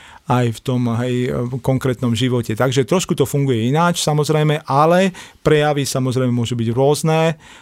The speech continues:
hej, aj toho zlého a tak ďalej a tak ďalej. Takže máme rôzne skúsenosti, eh, týchto typov, ale tak, eh,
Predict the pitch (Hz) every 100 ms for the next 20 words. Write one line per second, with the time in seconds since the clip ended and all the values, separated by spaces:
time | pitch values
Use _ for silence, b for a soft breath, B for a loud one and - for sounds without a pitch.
0 | - 131 135 135 131 139 131 135 135 131
1 | 127 123 120 117 120 117 113 127 117 120
2 | 117 127 120 123 110 113 107 110 123 123
3 | 120 117 120 123 127 110 - 127 117 127
4 | 123 113 - 127 110 B B B B B
5 | - 117 113 110 - 127 - - 156 156
6 | 143 135 123 113 117 117 123 110 123